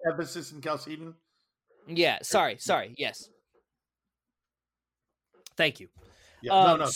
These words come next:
Speaker 1: sorry,
Speaker 2: we're
Speaker 1: no.
Speaker 2: trying to, we're trying to get ba-, get into that conversation. So we're gonna move forward in time.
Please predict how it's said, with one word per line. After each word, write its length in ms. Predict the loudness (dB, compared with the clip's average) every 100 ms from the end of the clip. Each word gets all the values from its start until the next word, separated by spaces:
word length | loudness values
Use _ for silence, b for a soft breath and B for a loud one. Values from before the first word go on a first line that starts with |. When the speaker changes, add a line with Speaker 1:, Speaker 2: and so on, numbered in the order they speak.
| 2
Speaker 1:
sorry, 160 | 4
Speaker 2:
we're 60 | 0
Speaker 1:
no. 40 |
Speaker 2:
trying 200 | -2 -2 -2
to, 100 | -6 _ _ _ _ 2
we're 140 | 4
trying 280 | 4 2 2
to 60 |
get 380 | 0 0 0 2
ba-, 280 | 2 2 -2 -2
get 220 | -2 0
into 160 | 0
that 160 | 2 2
conversation. 580 | 0 -2 0 -2 -2 -2
So 220 | 0 0 B -4
we're 80 | 0
gonna 140 | 0
move 220 | 0 -6
forward 480 | 2 6 6 4 0
in 100 | -2
time. 560 | -4 -2 -2 -2 -4